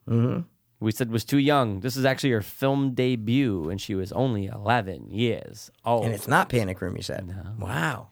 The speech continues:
Speaker 2: No.
Speaker 1: Bring me everyone,
Speaker 2: She was
Speaker 1: you
Speaker 2: only
Speaker 1: stupid
Speaker 2: sixteen
Speaker 1: slut.
Speaker 2: years old.
Speaker 1: You stupid slut.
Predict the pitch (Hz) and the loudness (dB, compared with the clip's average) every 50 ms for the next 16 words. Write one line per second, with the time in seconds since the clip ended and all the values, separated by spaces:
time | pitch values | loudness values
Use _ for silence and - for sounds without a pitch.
0 | _ _ _ _ _ _ _ _ _ _ _ _ - 104 95 92 90 87 90 123 | _ _ _ _ _ _ _ _ _ _ _ _ -12 -8 -6 -6 -6 -4 -4 -4
1 | 151 139 104 95 87 90 92 - _ _ _ _ _ _ _ _ _ - - 107 | -4 -4 -6 -8 -12 -16 -20 -20 _ _ _ _ _ _ _ _ _ -18 -14 -12
2 | 113 110 104 98 101 101 95 92 - - 131 123 107 98 - - - - 151 151 | -12 -12 -12 -12 -12 -12 -12 -12 -10 -4 -2 -2 -2 -2 -4 -6 0 2 4 4
3 | 147 139 135 135 131 120 104 - 139 - - - - 143 135 131 127 131 123 123 | 4 4 2 2 0 0 0 0 -2 -2 -2 -2 0 0 2 2 0 0 0 0
4 | 117 101 110 104 110 107 104 107 - - - - - - - - - - - 85 | 0 -2 -2 -2 -2 -4 -6 -10 -14 0 2 2 2 2 -4 -10 -8 -6 -6 -8
5 | - - - - - - - - - - - - - | -6 -8 -10 -12 -10 -10 -12 -10 -10 -10 -8 -10 -12